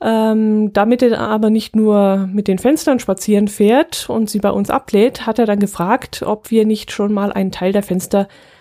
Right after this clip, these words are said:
einbauen könnten, die nicht direkt an die Baustelle angrenzen. Also nicht durch die Baustelle dann eingesaut werden könnten, sondern eben etwas abseits liegen und die könnte man ja schon mal einbauen.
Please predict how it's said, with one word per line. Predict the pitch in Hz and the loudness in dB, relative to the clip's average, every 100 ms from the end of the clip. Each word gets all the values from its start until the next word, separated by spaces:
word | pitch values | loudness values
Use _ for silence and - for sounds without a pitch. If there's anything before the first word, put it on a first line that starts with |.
| _ | _
einbauen | - 202 240 208 185 190 196 196 190 190 | 0 4 4 2 2 2 2 2 0 -2
könnten, | - 190 208 208 202 196 190 185 - | 0 2 2 2 4 4 2 0 0
die | 196 | 2
nicht | 196 214 - - - | 4 2 0 -12 -2
direkt | 185 175 202 - - | 2 2 -2 -10 -8
an | 196 208 | 0 0
die | 196 | 2
Baustelle | 170 190 - 190 180 | 0 0 0 -2 -2
angrenzen. | 175 196 - 156 151 - 185 190 - - - - _ _ _ | -2 -2 0 -2 -2 0 -2 -2 -14 -20 -20 -20 _ _ _
Also | - 180 175 185 180 | 0 2 2 2 2
nicht | 175 180 - | 2 -2 0
durch | 190 | -2
die | 190 | 0
Baustelle | 175 175 - 185 185 | -2 -2 -2 -2 0
dann | 180 - | -2 0
eingesaut | 196 233 220 202 208 | 2 4 4 2 2
werden | 202 196 190 | 0 0 0
könnten, | 185 180 185 | -2 0 -2
sondern | 175 170 170 180 | -2 0 0 0
eben | - 180 | -2 -2
etwas | - - 170 - | -4 -4 -6 -6
abseits | 160 - 165 - | -6 -2 -2 -2
liegen | 170 170 175 | -4 -2 -4
und | 170 | -6
die | 170 | -4
könnte | 175 165 | -2 -2
man | 180 180 | -2 0
ja | 190 196 | 0 0
schon | 226 | 0
mal | 233 220 | 0 0
einbauen. | 185 180 151 147 | 2 2 0 -4